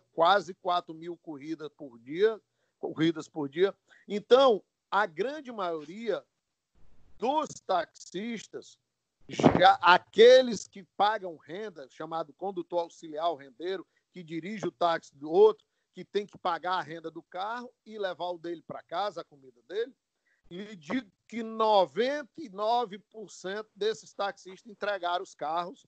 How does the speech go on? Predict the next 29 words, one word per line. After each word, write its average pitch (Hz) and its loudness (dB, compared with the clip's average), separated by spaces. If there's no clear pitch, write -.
aos 160 -6
permissionários, 170 -10
por 196 4
não 196 -6
ter 180 -4
condições 151 -12
de 143 -16
pagar 170 0
renda 226 -6
e 254 -8
muito 262 -6
menos 240 -2
como 220 -2
é 220 6
que 208 2
ele 202 4
paga 180 2
a 175 -4
renda 233 -10
e 214 -14
ainda 208 -4
leva 202 2
o, 180 -10
o, 190 -8
o, 165 -8
o 156 -6
sustento 175 -6
pra 147 -2
casa. 117 -12